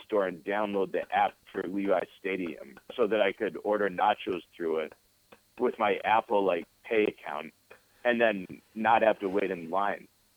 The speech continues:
And it just made me feel that there were, like, a lot of problems with the world.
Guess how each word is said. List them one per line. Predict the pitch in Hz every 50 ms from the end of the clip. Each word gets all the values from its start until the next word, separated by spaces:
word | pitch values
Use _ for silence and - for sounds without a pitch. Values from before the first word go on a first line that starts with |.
| _ _ -
And | 113 120 113 101 101 95 90 78 - - _ _ _ _ _ _ -
it | - - -
just | 196 190 - -
made | 165 160 165 156 143
me | 151 139 110 - -
feel | 135 120 117
that | 110 104 98
there | 104 104
were, | 104
like, | 101 98 98 -
a | 104
lot | 95 92 101 98 98 95
of | 82 - _
problems | - - 82 76 76 76 73 - - -
with | 62 - -
the | -
world. | 52 50 50 50 - -